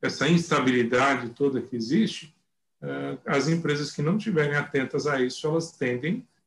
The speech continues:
a desaparecer. E aí perde todo mundo. Perde o posto de trabalho e esse líder, esse empresário, no final, acaba tendo um sério problema porque ele não soube se organizar. Quando nós vamos olhar nisso, eu acho que é importante a gente olhar nessa perspectiva,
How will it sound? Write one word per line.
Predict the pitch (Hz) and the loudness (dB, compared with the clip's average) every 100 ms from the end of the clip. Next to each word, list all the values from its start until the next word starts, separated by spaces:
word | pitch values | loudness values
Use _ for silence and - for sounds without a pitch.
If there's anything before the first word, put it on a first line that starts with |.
| - | -2
a | 131 | -2
desaparecer. | 123 120 - 123 139 - 151 135 - _ _ _ _ - | 2 0 2 2 2 2 -2 -2 -8 _ _ _ _ -4
E | 143 | 2
aí | 151 151 | 2 2
perde | 139 135 139 | 2 2 0
todo | 156 180 | -2 2
mundo. | 180 113 104 _ _ _ | 2 0 -2 _ _ _
Perde | 123 123 113 113 113 110 - _ _ - | 2 4 4 0 0 -2 -6 _ _ -8
o | 90 | -2
posto | 131 117 131 | 0 0 -2
de | 123 | -8
trabalho | - - 123 123 139 208 220 _ _ - | -2 -2 2 0 0 -2 -4 _ _ -4
e | 196 180 | 2 2
esse | - 175 170 - - | 2 0 0 -2 -8
líder, | 147 139 135 185 160 135 | 0 2 4 2 2 4
esse | 113 123 | 2 0
empresário, | 113 156 127 120 123 175 | 0 0 2 0 0 0
no | 170 | -2
final, | - 135 120 123 156 | -4 -4 -2 -4 -6
acaba | - 135 135 | -4 -2 -2
tendo | - 131 139 | -4 -4 -4
um | |
sério | 135 - - 135 143 139 | -4 -6 0 2 2 -2
problema | 139 123 123 123 | -4 -2 -2 -4
porque | 127 - | -8 -8
ele | 139 | -6
não | 135 | -6
soube | 117 123 - | -6 -8 -6
se | 131 | -6
organizar. | 123 127 131 120 110 - _ _ - - _ _ - | -4 -4 -6 -8 -12 -16 _ _ -20 -20 _ _ 2
Quando | 190 214 | 6 6
nós | 165 | 6
vamos | 165 139 | 4 6
olhar | 135 127 131 | 4 4 4
nisso, | 175 - - | 4 4 2
eu | 135 | 0
acho | 143 | 0
que | 143 | -2
é | |
importante | 135 135 - 143 131 | -2 -4 -2 -4 -2
a | |
gente | 123 113 127 | -4 -4 -4
olhar | 123 120 | -2 -4
nessa | 117 - | -6 -10
perspectiva, | - 113 123 113 190 170 113 | -10 -6 -6 -6 0 2 0